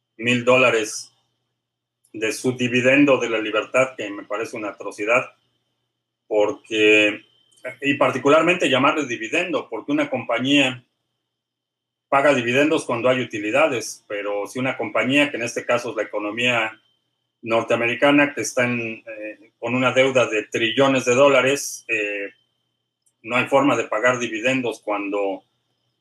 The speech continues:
estás básicamente en la bancarrota. ¿Cuál podría ser el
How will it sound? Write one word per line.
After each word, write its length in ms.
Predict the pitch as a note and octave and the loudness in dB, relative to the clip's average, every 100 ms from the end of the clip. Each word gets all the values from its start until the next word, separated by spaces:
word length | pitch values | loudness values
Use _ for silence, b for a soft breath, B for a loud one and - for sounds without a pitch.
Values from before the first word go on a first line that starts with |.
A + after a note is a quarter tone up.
| - | -6
estás 400 | G#2+ - B2+ B2 - A#2 | -4 2 2 2 -8 -6
básicamente 1160 | A#2+ B2+ - A#2 A#2+ B2+ B2 A2+ G#2 G2+ G2+ G#2+ | 2 2 2 0 2 2 2 2 2 -2 -4 -6
en 120 | G#2 | -4
la 80 | G2+ | -2
bancarrota. 760 | G2+ G2+ G#2+ B2+ D3 - A2 _ _ _ _ _ _ _ _ _ _ _ _ _ _ _ _ _ _ _ _ _ _ _ _ _ _ _ _ _ _ _ _ _ _ _ _ _ _ _ _ _ _ _ _ _ _ _ _ - - | -2 -4 0 2 2 -2 -8 _ _ _ _ _ _ _ _ _ _ _ _ _ _ _ _ _ _ _ _ _ _ _ _ _ _ _ _ _ _ _ _ _ _ _ _ _ _ _ _ _ _ _ _ _ _ _ _ -20 -4
¿Cuál 220 | C3 C3 | -2 0
podría 280 | B2+ B2+ C3 | 0 2 0
ser 260 | B2+ C3 C3 | 2 2 4
el 540 | B2 A2 G#2+ G#2 G#2 | 2 0 -2 -2 -4